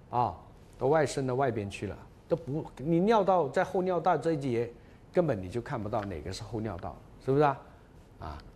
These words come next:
膀胱里边也没有造影剂啊，所以呢，这个呢就是已经是尿外渗了啊。尿道损伤的治疗啊，那个后尿道损伤的治疗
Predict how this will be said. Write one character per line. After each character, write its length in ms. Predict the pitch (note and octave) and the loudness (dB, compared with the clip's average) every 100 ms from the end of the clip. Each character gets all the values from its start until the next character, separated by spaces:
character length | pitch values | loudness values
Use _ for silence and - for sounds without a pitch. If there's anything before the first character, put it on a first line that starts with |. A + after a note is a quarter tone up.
| - | -2
膀 180 | C#3 F3 | 2 4
胱 180 | F3 | 4
里 60 | C3 | 2
边 180 | A2+ A#2+ | 0 -4
也 100 | F#2 | -6
没 140 | F#2+ | -4
有 80 | A#2 | -4
造 180 | F2+ G#2+ | -2 -6
影 140 | D2+ | -6
剂 200 | D2 F#2+ - - - | -8 -10 -10 -20 -6
啊， 140 | F#2 | -6
所 200 | E2 B2 | -2 -2
以 80 | G#2+ | -2
呢， 140 | G2 F#2 | -4 -2
这 120 | C3+ | -2
个 120 | F#2+ | -2
呢 100 | E2+ D#2 | -8 -10
就 140 | G2+ | -12
是 160 | - F2 | -8 -8
已 80 | E2 | -8
经 140 | F#2+ | -10
是 140 | - | -6
尿 180 | A#2+ C#3+ | -4 -2
外 140 | B2 G#2+ | -2 -4
渗 240 | - C#3+ | -4 -6
了 100 | E2 - - - - - | -6 -14 -20 -20 -20 -18
啊。 20 | - - - - - - - - - - - - - - - - - - - - - - - - - - - - - - - - - - - - | -18 -18 -20 -20 -16 -16 -18 -20 -20 -20 -20 -20 -20 -20 -20 -20 -20 -20 -20 -20 -20 -20 -20 -20 -20 -20 -20 -20 -20 -20 -20 -20 -20 -20 -16 8
尿 160 | G#3+ | 8
道 120 | G#3+ | 10
损 200 | G3+ A#2+ | 4 0
伤 200 | A2 F3 | 0 0
的 60 | F3+ | 0
治 160 | - F3 | 0 2
疗 220 | B2 C#3 - - | 4 4 0 -10
啊， 300 | A2 G#2+ F2 - - - | -8 -8 -10 -16 -20 -8
那 120 | B2 | -6
个 220 | A2+ G2 E2 - - - | -4 -4 -6 -12 -16 -18
后 220 | - G3+ | 4 6
尿 180 | F3+ E3 | 6 2
道 100 | D3+ | 0
损 160 | A#2+ G2+ | -2 -6
伤 140 | A2+ | -6
的 60 | G#2+ | -4
治 160 | - | -6
疗 140 | G2+ | -6